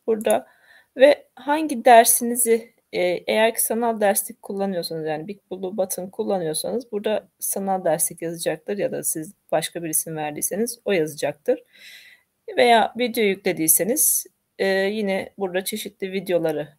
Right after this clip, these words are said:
şeklinde çıkacaktır. Yani burada kullanacağınız hangi dersinizin, hangi materyalinizin takip edilip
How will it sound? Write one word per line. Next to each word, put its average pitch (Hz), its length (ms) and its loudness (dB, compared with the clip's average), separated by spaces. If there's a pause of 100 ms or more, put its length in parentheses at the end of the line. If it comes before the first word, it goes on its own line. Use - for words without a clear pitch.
şeklinde - 440 -12
çıkacaktır. 165 520 -8
Yani 214 360 -2
burada - 300 -2
kullanacağınız 233 800 0
hangi 254 320 -4
dersinizin, 185 640 -2
hangi 196 300 -6
materyalinizin 190 880 -4 (600)
takip 185 360 4
edilip 170 460 -6